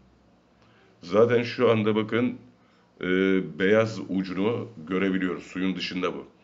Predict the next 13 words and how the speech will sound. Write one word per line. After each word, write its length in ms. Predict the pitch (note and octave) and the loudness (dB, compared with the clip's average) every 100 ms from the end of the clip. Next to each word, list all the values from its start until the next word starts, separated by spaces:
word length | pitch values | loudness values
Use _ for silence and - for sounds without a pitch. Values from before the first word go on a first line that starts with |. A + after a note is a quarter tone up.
| _ _ - - - _ _ | _ _ -20 -20 -20 _ _
Suyun 360 | - G#2+ A2 | -8 0 6
altında 460 | A#2 A2+ A2+ A#2 B2+ | 8 6 4 0 0
gibi 200 | A2 F#2+ | 0 0
gözüküyor. 460 | F2+ D#2+ - G#2 G#2 | -2 -4 -6 -2 2
Neden 260 | F#2+ A2 | 2 2
öyle 180 | G#2 E2+ | 2 -2
gözüküyor? 680 | E2 D#2+ E2 F2+ G2 A#2+ - | -6 -10 -10 -4 -2 -2 -4
Aslında 440 | F2 F2 - G2 G#2+ | -6 -6 -6 -4 -4
suyun 320 | - G2 F2+ | -2 -2 -2
üstünde. 640 | E2 - F2 E2+ F#2 B2 - - - - _ _ | -4 -10 -8 -2 -2 -4 -10 -20 -20 -20 _ _
Çünkü 560 | - G2+ G#2+ A2 A2 - - - _ - - _ _ _ _ _ _ _ - - - - | -8 -4 -2 0 0 -2 -8 -20 _ -20 -20 _ _ _ _ _ _ _ -20 -20 -16 -4
adezyon 680 | F2 G2 F#2+ F#2+ A2+ A#2+ A2+ | -2 4 4 4 2 2 0
kuvvetleri, 680 | F2+ E2 - E2+ D#2+ A#2+ | -4 -6 -6 -10 -8 -8